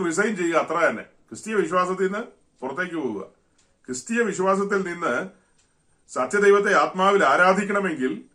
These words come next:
സമ്പൂർണ്ണ സമർപ്പണം നിർബന്ധമാണ്. സമ്പൂർണ്ണ സമർപ്പണം,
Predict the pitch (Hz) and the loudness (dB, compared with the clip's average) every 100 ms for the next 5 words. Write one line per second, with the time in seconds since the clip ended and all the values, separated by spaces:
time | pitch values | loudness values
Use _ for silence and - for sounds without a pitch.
0 | _ _ - 127 156 214 214 202 190 190 | _ _ -10 -6 -2 -2 0 0 0 -2
1 | 185 185 165 165 165 156 127 - - _ | -2 -4 -4 -4 -2 -2 -2 -6 -12 _
2 | _ - 127 147 165 156 147 127 110 95 | _ -8 -6 -6 -4 -4 -4 -6 -8 -12
3 | - | -20